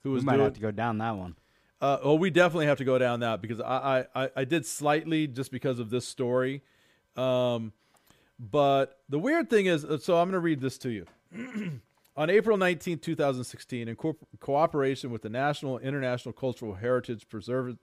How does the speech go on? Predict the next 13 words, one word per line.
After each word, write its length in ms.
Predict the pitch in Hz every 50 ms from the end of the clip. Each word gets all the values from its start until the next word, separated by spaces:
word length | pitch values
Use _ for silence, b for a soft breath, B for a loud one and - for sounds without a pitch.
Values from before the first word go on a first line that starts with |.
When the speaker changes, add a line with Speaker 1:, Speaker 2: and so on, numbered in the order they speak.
| _ _ _
Speaker 1:
Preservation 640 | - 143 147 151 147 160 135 139 139 135 - 135 117
Organizations, 880 | 117 123 117 117 110 101 92 107 120 123 117 - - 87 95 107 - - b b b b b b b b b b
and 200 | 170 208 233 226
in 120 | 226 220
conjunction 520 | - 208 190 151 151 160 160 151 - 160 147
with 120 | 139 -
the 80 | - 117
World 460 | 104 98 107 123 139 147 151 139 113 -
Heritage 440 | 127 127 135 135 127 123 113 110 110
Week 220 | 113 123 117 -
two 120 | - 131
thousand 300 | 120 120 110 110 92 92
sixteen, 600 | - - 104 - - - - 208 208 214 208 185